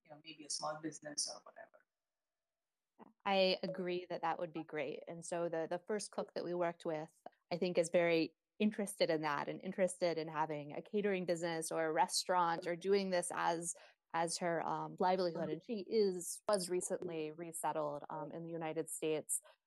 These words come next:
Speaker 2: And so I, I don't know if there's anything like that in Columbus, but I think that if there were, that would be amazing, something to sort of support and help someone as, as they're starting, starting a new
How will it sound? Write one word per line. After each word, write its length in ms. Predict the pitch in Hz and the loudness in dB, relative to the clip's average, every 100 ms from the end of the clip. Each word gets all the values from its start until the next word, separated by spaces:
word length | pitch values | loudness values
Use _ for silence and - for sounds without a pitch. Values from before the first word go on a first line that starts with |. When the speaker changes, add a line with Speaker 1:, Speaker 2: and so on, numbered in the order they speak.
| _ | _
Speaker 2:
And 200 | 175 165 | 0 2
so 520 | 165 170 165 160 156 - _ _ _ _ _ _ | 2 4 6 6 4 -2 _ _ _ _ _ _
I, 220 | 185 165 160 | 2 2 2
I 120 | 190 | 4
don't 200 | 208 202 | 6 6
know 160 | 202 185 | 6 6
if 80 | 196 | 6
there's 240 | 175 180 | 8 6
anything 260 | 180 190 180 | 6 -2 -2
like 200 | 165 165 | -2 2
that 200 | 160 160 | 2 0
in 80 | 160 - | 4 6
Columbus, 300 | 165 220 320 320 - 622 | 6 2 -4 -4 -2 2
but 140 | 190 - | 2 2
I 120 | 185 | 2
think 240 | 202 185 | 2 2
that 100 | 196 | 4
if 140 | 175 170 | 4 2
there 160 | 170 165 | -2 2
were, 260 | 175 170 | 4 4
that 160 | 160 139 | 2 0
would 120 | 170 | 0
be 160 | 160 156 | 2 2
amazing, 480 | 156 156 - - - | 2 0 0 -8 -8
something 340 | 170 151 170 165 | -10 -8 -8 -4
to 100 | 156 | -2
sort 200 | 165 156 | 0 2
of 180 | 151 151 _ _ _ | 0 -2 _ _ _
support 480 | - 175 170 156 - | -2 4 4 4 0
and 100 | 160 | 0
help 220 | 160 - | 0 0
someone 380 | - 156 151 143 | 0 2 0 0
as, 140 | 147 - | -4 -4
as 160 | 147 - | -6 -6
they're 80 | 147 | -12
starting, 540 | - 151 151 143 143 151 | -6 -2 0 -2 -6 -8
starting 340 | - 165 156 | 0 2 2
a 40 | 156 | 0
new 300 | 151 147 | 0 -2